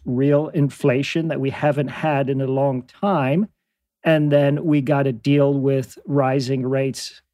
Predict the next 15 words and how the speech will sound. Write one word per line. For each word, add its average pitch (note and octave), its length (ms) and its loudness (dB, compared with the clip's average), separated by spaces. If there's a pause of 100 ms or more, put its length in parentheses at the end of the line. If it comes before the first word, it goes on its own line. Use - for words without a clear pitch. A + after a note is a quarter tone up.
(180)
in C3 180 2
twenty C3+ 320 2
twenty-two. C3+ 640 4
The D3+ 120 2
Fed D#3+ 440 2
actually C#3 640 -2 (340)
has C3+ 260 0
a C3+ 60 2
dual C3 320 2
mandate B2+ 540 -2
now. - 360 -8 (800)
The C#3+ 80 2
Fed D3 260 4
just - 340 -4
can't D#3 540 2